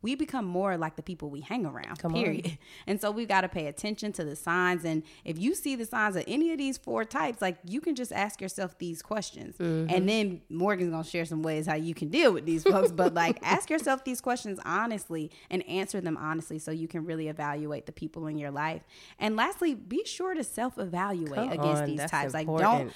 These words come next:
Speaker 1: don't just be trying to judge everybody else against
Speaker 2: Mm-hmm.
Speaker 1: these, but put yourself up against these qualities as well, because you might have been listening today and realized maybe this is you.
Speaker 2: Mm.
Speaker 1: But the good thing about that, like, you can identify it now. And as we seek God, he helps deal with the parts of us that are struggling.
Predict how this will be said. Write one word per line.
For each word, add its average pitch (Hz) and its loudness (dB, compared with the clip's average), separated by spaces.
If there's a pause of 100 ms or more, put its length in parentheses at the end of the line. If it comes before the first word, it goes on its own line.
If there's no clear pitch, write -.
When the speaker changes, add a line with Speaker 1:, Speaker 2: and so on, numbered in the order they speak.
(140)
Speaker 1:
don't 247 0
just 277 -2
be 269 -2
trying 240 0
to 202 -2
judge 185 0
everybody 175 2
else 208 4
against 226 2 (180)
Speaker 2:
Mm-hmm. 226 -2
Speaker 1:
these, 151 -2
but 160 0 (300)
put 320 0
yourself 370 0
up 277 -2
against 240 -4
these 220 -6
qualities 226 2
as 170 0
well, 240 4
because 180 0 (240)
you 240 -2
might 392 4
have 311 2
been 302 4
listening 277 2
today 190 4
and 170 2
realized 185 6
maybe 359 0
this 370 0
is 294 0
you. 302 4
Speaker 2:
Mm. 156 -2
Speaker 1:
But 208 4
the 214 0
good 247 2
thing 247 0
about 208 2
that, 254 0
like, 190 0
you 214 -6
can 226 -4
identify 175 0
it - -6
now. 175 0
And 175 -2
as 170 -2
we 190 -6
seek 175 -8
God, 175 -2
he 214 -6
helps 175 -4
deal 165 -2
with 160 -6
the 170 -10
parts - -4
of - -12
us - -10
that - -12
are 208 -12
struggling. 208 -10